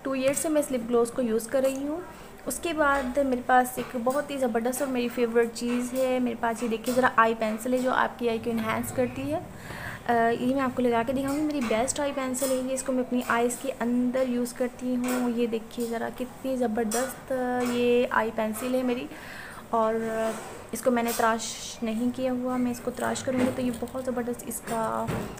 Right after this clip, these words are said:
look आती है। ये देखिए ज़रा, फिर से मैं आपको यूज़ करके दिखाऊँगी। अ, ये देखिए ज़रा।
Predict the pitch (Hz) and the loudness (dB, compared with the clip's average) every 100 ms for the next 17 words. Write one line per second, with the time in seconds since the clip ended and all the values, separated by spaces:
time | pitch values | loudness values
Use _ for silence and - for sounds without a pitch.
0 | - 226 233 - 240 240 254 262 277 320 | -4 0 0 2 0 0 -2 0 0 -2
1 | - - - - - - - - - - | -8 -16 -18 -18 -18 -18 -18 -18 -18 -14
2 | - 214 214 208 240 247 262 302 - - | -4 -4 -2 -6 -6 -6 -6 -10 -14 -18
3 | - - - - - - 254 294 269 254 | -16 -16 -16 -16 -6 0 0 2 0 0
4 | 262 262 262 262 254 247 254 247 247 247 | -2 -2 -4 -2 -2 0 0 0 0 0
5 | 247 254 - 240 233 226 226 226 220 - | 0 0 -2 -2 -2 -2 -2 -4 -6 -8
6 | - - - 233 226 214 214 226 214 | -16 -16 -8 -2 0 0 -4 -6 -6